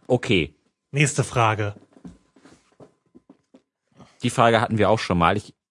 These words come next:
Speaker 1: ich
Speaker 2: Jetzt wirklich?
Speaker 1: Ja, die hatten wir tatsächlich schon mal. Ähm, die Frage lautete nämlich, glaubst du, dass die Wahrscheinlichkeit bei Scheidungskindern größer oder kleiner ist, später selbst zum Scheidungsopfer zu werden? Das,
Speaker 2: Das
Speaker 1: e-, es klingelt
Speaker 2: Ja,
Speaker 1: zumindest bei,
Speaker 2: dunkel.
Speaker 1: bei, bei mir so dunkel im
Speaker 2: Sollte
Speaker 1: Hintergrund.
Speaker 2: ich den falschen Stapel da wieder reingetan haben, nämlich nicht den mit den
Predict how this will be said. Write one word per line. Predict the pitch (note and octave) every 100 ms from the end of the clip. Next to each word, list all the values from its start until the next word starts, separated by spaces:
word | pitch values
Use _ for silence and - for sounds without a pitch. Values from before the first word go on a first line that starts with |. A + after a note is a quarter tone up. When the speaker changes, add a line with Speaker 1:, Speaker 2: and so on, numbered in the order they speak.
| _
Speaker 1:
ich | A2 - -
Speaker 2:
Jetzt | D3 D3 B2
wirklich? | D3+ F3+ A3 G#3+ -
Speaker 1:
Ja, | C3+ A#2
die | B2
hatten | C3+
wir | C3
tatsächlich | B2 D#3 D3 -
schon | F#2
mal. | F2 F2 B2+ - _ _ -
Ähm, | A2 A2+ A#2+ -
die | B2+ A#2+ D#3+
Frage | - D3 C#3+
lautete | D3 C#3 C3+ B2+ C3+
nämlich, | C3+ C3 C3 - _ _ -
glaubst | G#2+ D#3 -
du, |
dass | A#2+ A2+
die | A2+
Wahrscheinlichkeit | A2+ - D#3 F3 - A2 F#2
bei | F#2
Scheidungskindern | - G2+ F#2+ - G2 F2+
größer | G2 C#3 F#3
oder | D#3+
kleiner | D3+ D3+ C#3 F2+
ist, | -
später | - F#2+
selbst | F2+ F#2+ -
zum | E2+
Scheidungsopfer | - E2+ E2+ D#2 - F2
zu | F2
werden? | E2 D#2 D#2 - _ _ _ _ _ _ _
Das, | G#2 A#2
Speaker 2:
Das | B2+
Speaker 1:
e-, | - -
es | A#2 -
klingelt | - D3+ D#3 D#3+
Speaker 2:
Ja, | F3 G#2
Speaker 1:
zumindest | G2 F#2+ G2 C#3
bei, | G2+
Speaker 2:
dunkel. | G#2 C3 B2 A#2
Speaker 1:
bei, | A#2
bei | A#2+ A2+ G#2+
mir | A2 G#2+
so | G2+
dunkel | F#2+ G#2 G2+ G2+
im | G2+
Speaker 2:
Sollte | F3 G3
Speaker 1:
Hintergrund. | F#3 G2
Speaker 2:
ich | -
den | D#3
falschen | - E3 A3 - F#3+
Stapel | - D3+ D#3 E3 D3+
da | C3+ C3
wieder | D3 C#3+
reingetan | D3+ D3 C#3 C3 B2+
haben, | C3 C#3 C#3
nämlich | C#3 C3+
nicht | D3+ D3+ D3+ C#3
den | C#3+ C#3
mit | C#3
den | C#3 B2+